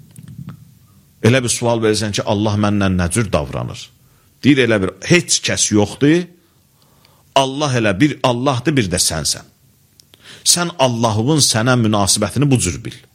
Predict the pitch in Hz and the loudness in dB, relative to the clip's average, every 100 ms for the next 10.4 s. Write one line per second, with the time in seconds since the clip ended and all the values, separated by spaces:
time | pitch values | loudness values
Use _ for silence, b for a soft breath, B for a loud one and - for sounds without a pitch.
0 | _ _ _ _ _ _ B B B 170 | _ _ _ _ _ _ B B B 2
1 | 185 180 185 143 123 135 113 B B 123 | 2 2 0 0 -2 0 -2 B B 2
2 | 147 131 120 - 139 123 123 117 113 - | 2 4 2 0 -2 0 0 0 0 0
3 | 110 110 120 117 110 101 B B - 120 | 0 0 0 0 0 0 B B 0 2
4 | 120 117 107 120 117 123 117 120 117 107 | 2 0 -4 -2 0 2 0 0 0 0
5 | 117 110 113 120 117 113 107 104 - 143 | -2 -2 0 0 -2 -2 -2 -4 -2 2
6 | 143 139 165 156 - _ _ _ _ _ | 2 4 2 2 -4 _ _ _ _ _
7 | _ _ _ - _ _ - B B 98 | _ _ _ -20 _ _ -20 B B 0
8 | 143 156 151 170 151 - 131 123 120 139 | 2 2 -4 -2 -4 0 2 2 2 0
9 | - B B - 131 131 123 135 127 104 | -2 B B 0 2 4 2 0 0 -2
10 | b b b - | b b b -2